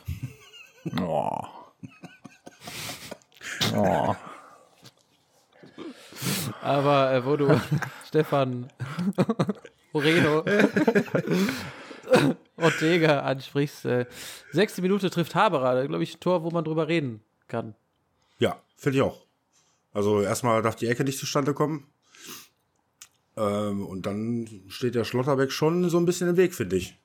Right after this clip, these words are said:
Speaker 3: Also der steht irgendwie zwischen
Speaker 2: Mhm.
Speaker 3: Ortega und Ball. Also ich kann mir vorstellen, kommt auch aus dem Abseits noch.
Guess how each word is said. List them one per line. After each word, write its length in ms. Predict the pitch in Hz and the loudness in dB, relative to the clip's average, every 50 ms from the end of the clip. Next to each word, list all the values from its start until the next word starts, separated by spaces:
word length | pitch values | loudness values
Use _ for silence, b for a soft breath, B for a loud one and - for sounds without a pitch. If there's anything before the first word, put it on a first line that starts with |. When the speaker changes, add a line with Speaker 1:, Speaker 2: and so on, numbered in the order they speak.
| _ - | _ -10
Speaker 3:
Also 200 | - 104 101 98 | -4 -4 -2 0
der 100 | 98 98 | -2 -2
steht 360 | - - 123 117 - - - | -2 -2 -4 -4 -4 -6 -10
irgendwie 260 | 104 107 113 110 113 110 | -6 -4 -2 -2 -2 -2
zwischen 280 | - 131 131 151 139 | -2 -2 0 2 2
Speaker 2:
Mhm. 60 | 113 | 2
Speaker 3:
Ortega 420 | 110 107 - 135 135 131 135 135 131 | 0 2 2 2 2 4 4 4 4
und 460 | 113 107 113 117 113 107 - - _ | 4 2 0 0 -2 -4 -6 -10 _
Ball. 400 | - 113 120 135 151 170 175 165 - B B B B B B B B B B B B | 0 2 4 4 4 2 0 -4 -8 B B B B B B B B B B B B
Also 220 | - 101 104 104 | -4 -2 0 2
ich 320 | 101 101 - - - - - | 2 0 -2 -6 -10 -10 -6
kann 120 | - 117 | -4 -2
mir 80 | 120 113 | -2 -2
vorstellen, 520 | - 123 127 127 - 131 120 120 120 117 | 0 0 0 0 2 2 2 2 0 0
kommt 180 | - 135 135 131 | 0 0 2 2
auch 80 | 113 117 | 4 2
aus 100 | 113 101 | 2 2
dem 80 | 110 | 2
Abseits 380 | 107 117 120 131 135 135 135 139 | 0 0 2 2 2 2 0 0
noch. 260 | 143 147 143 - | -4 -4 -4 -6